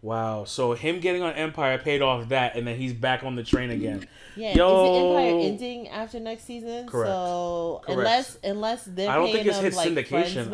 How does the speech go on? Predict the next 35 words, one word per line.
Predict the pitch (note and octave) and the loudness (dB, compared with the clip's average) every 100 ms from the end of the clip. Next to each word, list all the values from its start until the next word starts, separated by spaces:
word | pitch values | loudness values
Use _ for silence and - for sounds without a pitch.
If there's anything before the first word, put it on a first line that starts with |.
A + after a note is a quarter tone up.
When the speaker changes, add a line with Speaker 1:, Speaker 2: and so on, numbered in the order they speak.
| - | 0
Speaker 2:
money. | F3 C4 | 0 -2
Speaker 1:
think. | - | -6
Yeah, | B2 B2+ | -4 -2
I | |
don't | B2+ D3+ | -2 -4
think | D#3 D3+ | -6 -6
it | C3+ | -6
has | B2 - | -8 -10
syndication | B2+ G#2 A#2 A#2 F#2+ | -12 -10 -10 -10 -16
yet. | F#2+ E2+ _ _ _ _ _ - _ _ _ _ _ | -16 -20 _ _ _ _ _ -20 _ _ _ _ _
Or | - | -4
Speaker 2:
Don't | A2+ A#3 C4 | -2 -2 -2
Speaker 1:
I'm, | G#4+ A4+ - _ _ _ - | -4 -4 -14 _ _ _ -18
Speaker 2:
they? | |
Speaker 1:
I, | B2 | -14
I'm | F3+ | -12
not | A#3 B3 - | -12 -12 -12
sure. | - A3 C3 F#2+ | -10 -8 -8 -4
Speaker 2:
They, | |
Speaker 1:
Actually. | B4+ - F#3+ | -4 -6 -4
Speaker 2:
if | C#4 F4 | -2 -2
they | G#4 A4 | -2 -2
don't | A4 | -2
have | E4 D4 D4 | 0 0 -2
it, | D4+ | -4
they're | C#4 | -4
probably | C#4 C4 A3 G3 | -4 -2 -2 -2
gonna | F3+ E3+ | -8 -8
get | D#3+ C#3 | -6 -6
it. | A#2 A#2 | -4 -4
Like, | A3 A3 | -4 -4
people | D4 D#4+ G#3+ | -8 -6 -2
love | F#3+ F#3+ | 0 0
Empire, | D#3+ E3 E3+ B2 F2+ F2 - _ _ _ | -2 -6 -8 -10 -12 -16 -20 _ _ _
right? | F3 F3 A3+ F4 | -6 -4 -4 -6